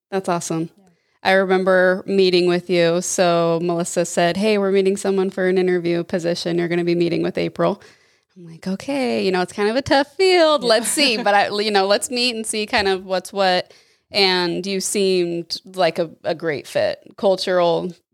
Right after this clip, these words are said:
Speaker 1: cu-, culturally, and all the qualities that we're looking for when we're looking to have someone on the team. You definitely had. I mean, you're transparent, you're,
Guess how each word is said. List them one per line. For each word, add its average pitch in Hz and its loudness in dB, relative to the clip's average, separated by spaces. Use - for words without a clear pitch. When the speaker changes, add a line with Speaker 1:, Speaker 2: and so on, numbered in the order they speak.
Speaker 1:
cu-, 214 0
culturally, 226 0
and 165 -2
all 190 2
the 190 0
qualities 180 2
that 170 0
we're 165 0
looking 170 -2
for 160 -2
when 156 -2
we're 160 -4
looking 170 0
to 165 0
have 160 0
someone 165 -2
on 156 -2
the 151 -4
team. 151 -2
You 151 -8
definitely 151 -4
had. 147 -2
I 151 -6
mean, 151 -6
you're 151 -6
transparent, 208 2
you're, 156 -10